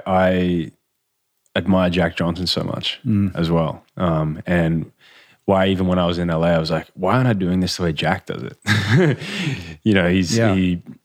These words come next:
Speaker 1: he
Speaker 2: Or Donovan Frankenreiter.
Speaker 1: Or Donovan, yeah, who
Speaker 2: Yeah,
Speaker 1: I've
Speaker 2: you
Speaker 1: had the
Speaker 2: p-, you
Speaker 1: chance
Speaker 2: played
Speaker 1: to,
Speaker 2: with him. Yeah,
Speaker 1: yeah,
Speaker 2: yeah, yeah.
Speaker 1: yeah.
Speaker 2: I've met him a
Speaker 1: Had the
Speaker 2: couple
Speaker 1: chance
Speaker 2: times.
Speaker 1: to, to play with and,
Speaker 2: Mm-hmm.
Speaker 1: and,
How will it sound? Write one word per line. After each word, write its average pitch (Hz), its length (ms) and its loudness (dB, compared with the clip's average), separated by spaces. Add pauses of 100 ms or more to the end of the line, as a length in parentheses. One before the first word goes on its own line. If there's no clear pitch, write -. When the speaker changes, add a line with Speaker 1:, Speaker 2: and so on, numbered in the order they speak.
Speaker 1:
he 92 360 4
Speaker 2:
Or 135 100 2
Donovan 131 420 0
Frankenreiter. 131 480 2
Speaker 1:
Or 110 40 -2
Donovan, 107 380 2
yeah, 101 200 4
who 127 100 2
Speaker 2:
Yeah, 101 140 4
Speaker 1:
I've 98 60 2
Speaker 2:
you 104 60 2
Speaker 1:
had 101 100 0
the 98 80 0
Speaker 2:
p-, 156 80 0
you - 60 2
Speaker 1:
chance 98 200 0
Speaker 2:
played 190 120 2
Speaker 1:
to, - 60 2
Speaker 2:
with - 80 0
him. 107 120 -2
Yeah, 110 80 4
Speaker 1:
yeah, 113 180 4
Speaker 2:
yeah, 127 120 0
yeah. 120 260 2
Speaker 1:
yeah. 90 80 -4 (200)
Speaker 2:
I've 127 140 -4
met 120 160 2
him 104 100 0
a - 40 0
Speaker 1:
Had 104 80 2
the 101 60 0
Speaker 2:
couple - 20 -2 (100)
Speaker 1:
chance 101 220 2
Speaker 2:
times. 98 100 -4
Speaker 1:
to, 92 240 2
to 92 160 -8
play 98 240 0
with 95 280 0
and, 92 200 2
Speaker 2:
Mm-hmm. 104 100 0
Speaker 1:
and, 87 340 -2